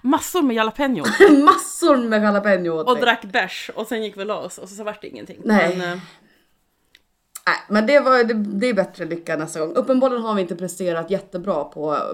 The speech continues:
Speaker 2: på jättemånga punkter här på senare som har med podden att göra. Så att, eh,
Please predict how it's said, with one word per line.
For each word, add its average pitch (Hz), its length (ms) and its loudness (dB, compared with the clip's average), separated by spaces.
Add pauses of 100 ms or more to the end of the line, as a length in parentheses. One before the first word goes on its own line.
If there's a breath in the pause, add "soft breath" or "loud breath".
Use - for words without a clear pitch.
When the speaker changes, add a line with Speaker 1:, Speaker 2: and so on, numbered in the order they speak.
Speaker 2:
på 147 460 -10
jättemånga 170 760 -10
punkter 156 360 -12
här 151 140 -12
på 180 120 -14
senare 170 440 0
som 165 180 -8
har 170 80 -4
med 160 160 -8
podden 156 320 -8
att 127 60 -8
göra. 104 340 -6
Så - 140 -14
att, 330 180 -14
eh, 330 60 -8